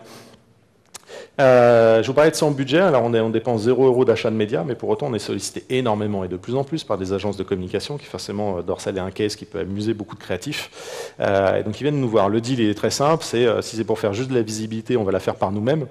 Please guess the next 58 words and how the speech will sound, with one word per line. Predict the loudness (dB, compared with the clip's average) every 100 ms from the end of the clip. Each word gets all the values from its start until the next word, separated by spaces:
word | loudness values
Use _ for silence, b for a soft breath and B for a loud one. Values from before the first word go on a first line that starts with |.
| -12 -14
donc | -10
ça | -6
ne |
nous | -2 0
intéresse | 2 2 2
pas. | -2 -2 B B B
Apportez-nous | -2 0 0 0 0
soit | -2 4 6 6 4
une, | -2
euh, | 0 2 0
un | -2
nouveau | 0 2
business, | 2 0 0 0 -6 B B B
soit | -4 -2
du | -2 -2
trafic | -4 -4 -6 -6 -4
massif | -2 -2 -4
sur | -4 -4
un |
site | -6 -6
internet, | -6 -4 -4 -4
et | -4
à |
ce | -2
moment-là, | -2 -2 -2
ce | -6
trafic-là, | -10 -10 -6 -6 -4
c'est | -4
à |
nous | -4
de | -6
le |
convertir. | -6 -6 -6 -6 -8 B B B B B
Mais, | -8 -4 -2
euh, | 0 -2 -2 -4 -6
mais |
en | -10
tout | -2
cas, | 2 4
euh, | 2
bah, | 0 -2
c'est | -2
pas | -2 -2
avec | -2 -4
nous, | -6
vous | -2 -2
allez | -4
grosso | -6 -8
modo | -6 -6
gagner | -4 -4
de | -4
l'argent. | -6 -6 -10
C'est | -14
plutôt | -10 -10
pour | -8 -6
vous | -2
amuser | 0 0 -2
aussi. | -4 -10